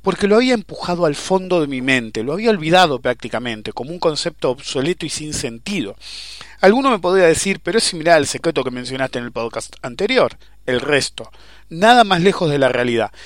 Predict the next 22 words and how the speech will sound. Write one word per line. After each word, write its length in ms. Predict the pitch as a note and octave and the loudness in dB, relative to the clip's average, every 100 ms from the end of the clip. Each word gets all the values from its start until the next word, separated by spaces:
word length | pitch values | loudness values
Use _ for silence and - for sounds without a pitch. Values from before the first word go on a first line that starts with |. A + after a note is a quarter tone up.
| - - | -20 -8
Mientras 320 | E3+ F#3+ G3+ | -6 0 2
que 120 | - | 2
el 60 | G#3+ | 2
concepto 440 | A3+ - C#4 B3 | 0 -2 -2 0
de 80 | G#3 | 0
resto 380 | G#3+ G#3 - F#3 | -2 -6 0 0
apunta 480 | D#3+ F3 F3+ F3 E3+ | 0 -6 2 4 4
a 140 | C#3 | 2
la 100 | B2+ | -4
necesidad 460 | B2+ - A#2 D#3 D3+ | -6 -10 -4 2 2
de 60 | |
no 100 | C#3 | 2
operar 320 | C#3+ C#3 C#3 C3+ | -4 0 2 2
al 160 | B2+ | 2
límite, 480 | E3 F#3 D#3 C#3 C3 | 0 -2 -2 -2 -2
se-, 640 | - - C#3 C#3 B2 A#2+ | -2 0 0 0 -4 -6
eh, 40 | A#2 | -6
sea 240 | - B2+ | -2 0
de 60 | A#2+ | 0
dinero, 440 | A#2+ C#3+ C3 B2 | 0 2 2 2
riesgo, 460 | B2 C3 C3 A#2+ A#2 | 0 0 0 0 -6
tiempo, 500 | C3 C3+ B2 A#2+ | -2 -2 -2 -4